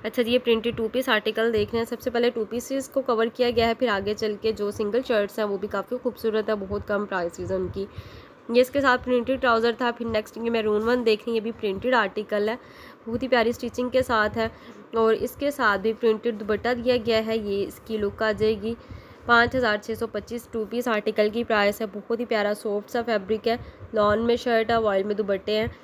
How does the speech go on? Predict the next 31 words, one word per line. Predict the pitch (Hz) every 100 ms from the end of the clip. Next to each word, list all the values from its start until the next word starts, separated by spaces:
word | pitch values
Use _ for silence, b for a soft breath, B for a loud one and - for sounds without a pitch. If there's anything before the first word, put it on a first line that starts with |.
| B B - 226
नेक्स्ट | 233 240 -
फिर | 240
ये | 240
एम्ब्रॉयडर्ड | 233 214 202 240 240
शर्ट | 226 233
देख | 226 214 208
रहे | 226
हैं, | 220 220 220
बहुत | 202 220 220
ही |
खूबसूरत | 233 202 - 208
सी | 208 220
प्रिंटिंग | - 202 190 226
है | 240
इसके | 233 -
ऊपर, | 220 202 220
नेक | 214 208 226
लाइन | 214 202
इसकी | 202 214
एम्ब्रॉयडर्ड | 202 190 185 214
आ | 226
जाती | 214 208 226 226
है। | 226 B B B - -
पाँच | 233 254 277
हज़ार | 262 220
नौ | 220 220
सौ | 233
पचानवे | 226 220 196 196
इसकी | 214 - 233
प्राइस | 233 202 196 214
है | 247